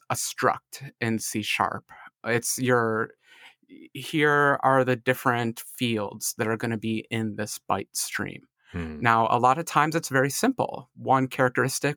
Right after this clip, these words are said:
Speaker 1: has one descriptor, meaning that characteristic is only producing one value.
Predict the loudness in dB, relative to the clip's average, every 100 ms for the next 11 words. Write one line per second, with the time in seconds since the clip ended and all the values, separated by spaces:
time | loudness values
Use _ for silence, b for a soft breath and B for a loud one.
0 | 0 0 0 -2 -2 0 -2 -2 0 0
1 | -2 -8 -8 _ -2 0 2 2 2 2
2 | 4 2 0 0 0 0 0 -2 -2 -4
3 | -2 0 0 -4 0 -2 -2 0 0 -2
4 | -8 -12